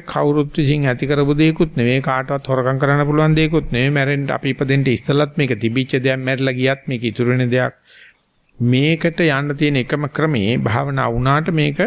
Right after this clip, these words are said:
හැම වෙලාවෙම Taman ළඟ තිබිච්ච එකක්. එතන ලොකු විවේකයක් තියෙනවා. ලොකු නික්මීමක් තියෙනවා එතන. එතන ලොකු සදාකාලිකව ජීවිතයේ තිබුණ ඒ නුරුස්නා ගතිය.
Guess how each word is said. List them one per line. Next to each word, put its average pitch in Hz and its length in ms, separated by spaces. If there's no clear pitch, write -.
හැම 127 260
වෙලාවෙම 180 560
Taman 175 260
ළඟ 165 260
තිබිච්ච 147 340
එකක්. - 120
එතන 208 340
ලොකු 214 260
විවේකයක් 240 540
තියෙනවා. - 400
ලොකු 147 260
නික්මීමක් 220 640
තියෙනවා 85 280
එතන. - 200
එතන 180 260
ලොකු 185 560
සදාකාලිකව 202 960
ජීවිතයේ 196 480
තිබුණ 196 280
ඒ 196 120
නුරුස්නා 196 580
ගතිය. 233 340